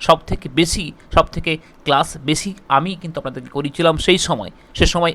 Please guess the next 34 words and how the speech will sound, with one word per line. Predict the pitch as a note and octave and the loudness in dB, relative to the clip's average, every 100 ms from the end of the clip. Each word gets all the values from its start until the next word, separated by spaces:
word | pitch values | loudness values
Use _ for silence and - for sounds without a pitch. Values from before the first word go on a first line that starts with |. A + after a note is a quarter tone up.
| - | 0
আপনারা | B2+ C3+ D#3 D#3 D#3+ - - - | -2 4 6 6 2 -8 -2 6
প্রচুর | A#3 - E3+ - - | 6 8 6 6 -2
কয়েক | E3+ F3+ - | 0 0 0
হাজার | E3 F#3 G#3 | 0 2 2
পরীক্ষার্থী | F3+ E3+ - D#3+ D3+ | 0 -4 -4 -6 -6
কিন্তু | D#3 C#3 - C#3+ - - | -6 0 0 0 -4 -10
এই | C3+ B2+ | -6 -2
দু | D3 | 2
হাজার | D3+ D#3 | 4 4
বাইশ | D3 D3 D3+ - | 4 0 -2 -8
টেটে | C#3 C#3+ | -6 -6
কিন্তু | C3+ C3 C#3 - | -8 -8 -4 -4
আমার | C3+ C3+ | -2 -2
কাছে | C#3 C#3 C3+ - - - | -2 -2 -4 -8 -20 -8
একটু | D#3 - G3+ | -6 6 8
হলেও | F#3+ F3+ - - - | 8 6 0 -12 -12
মানে | B2 G2 D#3 | -10 -2 2
হেল্প | E3 D#3+ | 2 4
পেয়েছেন, | D#3 D3 C3 C#3 | 0 0 -8 -8
একটু | - C#3 | -10 -4
তারা | C#3 | -2
পড়াশোনা | C#3 C3+ C3+ A#2+ | 0 -2 -2 -2
করেছেন, | D#3+ F3+ F#3 F3 | 0 0 -2 -4
তারা | E3 B2+ B2+ - - - | 0 0 0 -4 -12 -4
টেট | C#3 - | -4 -4
ক্লিয়ার | - C#3 C#3 | -4 2 2
করেছেন, | - C3 D3 D3 | 2 -4 -6 0
প্রচুর | G3 G3 F3 D3 | 4 6 4 0
কয়েক | D#3+ E3+ E3+ | -4 -4 -2
হাজার | D3+ D3+ | -2 0
তারা | B2 B2 | 0 -4
কিন্তু | C3 B2+ | -4 -2
প্রার্থী | C3 A#2+ - | 0 0 -2
রয়েছেন। | A#2 D3 - F#2+ | 0 0 0 -8